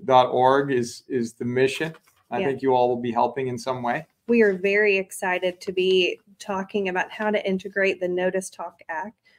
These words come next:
Speaker 2: curriculum for our educators, advisors, having that positive mentor support in the classroom, and then also increasing the skills of our students through resources with the A P A Foundation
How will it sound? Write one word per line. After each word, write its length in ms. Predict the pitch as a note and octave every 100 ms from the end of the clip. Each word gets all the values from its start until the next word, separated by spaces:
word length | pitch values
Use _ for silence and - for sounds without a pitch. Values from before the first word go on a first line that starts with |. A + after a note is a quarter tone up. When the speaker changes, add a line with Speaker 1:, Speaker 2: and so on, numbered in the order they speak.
| _ -
Speaker 2:
curriculum 600 | G#3+ F#3 G3+ G3+ G3 F#3+
for 400 | F#3+ F3+ D#3+ -
our 180 | F3+ -
educators, 760 | F#3+ G#3 G3+ G3+ G3 G3 G3 -
advisors, 800 | F3+ F3+ F3+ E3 F#3+ G#3 G#3 G3+ - _ _
having 300 | A3 G#3+ G#3+
that 200 | G3 -
positive 460 | - G3 F#3+ F#3 F3+
mentor 460 | F3 G3 G#3+ A#3+
support 500 | A#3 B3 B3 B3 B3+ B3
in 160 | G3+
the 60 | F#3
classroom, 640 | - E3+ F#3 - B3+ C4 G#3+
and 100 | G3
then 120 | F#3
also 280 | F#3 G3 F#3
increasing 520 | G3+ G#3 A3 G#3+ F#3+
the 100 | F#3
skills 600 | F3+ - G3 F#3+ F#3 F3+ - - _ -
of 120 | G3+
our 140 | F#3
students 600 | F3+ - A#3 A#3 - G#3
through 320 | - G3+ G#3 F#3
resources 800 | F3+ G3 F#3+ F#3 F#3 F3+ F3+ - - _
with 200 | G3+ G3
the 360 | G3 F#3 F3 - _
A 140 | G3+ G#3
P 180 | G3+
A 140 | F3 G3+
Foundation 880 | - F#3+ F#3 F3+ F3+ - F3 E3+